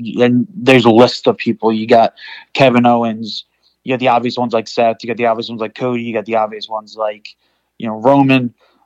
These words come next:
Um, hell, even Finn. Hell, even Drew. Hell, even, you know, I'm not gonna say Dom, but, you know, Finn and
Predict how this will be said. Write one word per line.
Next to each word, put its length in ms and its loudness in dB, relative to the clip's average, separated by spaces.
Um, 560 -4
hell, 340 -4
even 480 -12
Finn. 480 0
Hell, 300 -4
even 540 -6
Drew. 520 2
Hell, 340 -2
even, 520 -4
you 140 0
know, 280 -2
I'm 260 -6
not 120 0
gonna 100 -2
say 160 -6
Dom, 560 -4
but, 280 2
you 100 -4
know, 260 -4
Finn 160 0
and 200 -8